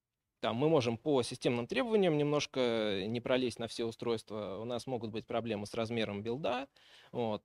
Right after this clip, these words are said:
Также проблемы с нестандартными шейдерами. Мы с этим сталкивались на других наших проектах.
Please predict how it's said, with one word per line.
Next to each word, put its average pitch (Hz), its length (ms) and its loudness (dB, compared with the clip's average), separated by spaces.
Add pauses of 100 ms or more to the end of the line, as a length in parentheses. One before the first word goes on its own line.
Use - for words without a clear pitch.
Также 127 220 4
проблемы 139 420 4
с - 60 -8
нестандартными 127 640 0
шейдерами. 196 540 6
Мы 117 140 4
с - 80 -6
этим 113 200 0
сталкивались 107 600 0
на 113 160 0
других 110 340 -6
наших - 260 -6
проектах. - 600 -6